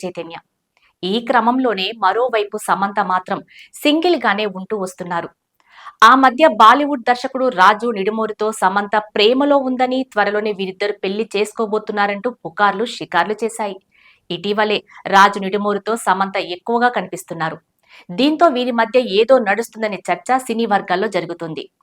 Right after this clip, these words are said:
అయితే నాగ చైతన్య శోభిత పెళ్లిపై సమంత ఇప్పటి వరకు ఎక్కడా స్పందించలేదు. సమంతకు తాజాగా ఓ ఇంటర్వ్యూలో చైతన్య రెండో పెళ్లిపై ప్రశ్న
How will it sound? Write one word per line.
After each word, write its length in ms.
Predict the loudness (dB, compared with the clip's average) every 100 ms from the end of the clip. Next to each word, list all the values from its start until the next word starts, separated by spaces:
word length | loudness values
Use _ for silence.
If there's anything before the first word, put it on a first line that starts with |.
| _ _ _ -4
అయితే 360 | -4 -2 -8 -8 -20 -4
నాగ 280 | 2 2 2 -2
చైతన్య 340 | -2 -4 -6
శోభిత 480 | -4 -4 -4 0 0 0
పెళ్లిపై 460 | -4 -4 -2 -2 -4 _ 0
సమంత 580 | 4 4 2 4 2 2
ఇప్పటి 340 | -6 -2 0
వరకు 280 | -2 -2 -6
ఎక్కడా 460 | -4 -6 0 0
స్పందించలేదు. 720 | 0 -2 -4 -4 -8 -8 -10 -12 _ _ _ -20 2
సమంతకు 580 | 4 6 4 2 0
తాజాగా 580 | 2 4 4 4 2 2 2
ఓ 120 | 0
ఇంటర్వ్యూలో 680 | 0 -2 -2 -2 -2 -2 -4 _ _ 2
చైతన్య 400 | 2 4 0 2
రెండో 260 | 0 -2 -2
పెళ్లిపై 500 | -2 -4 -2 -4 -4 _ -20 -2
ప్రశ్న 340 | -2 0 -4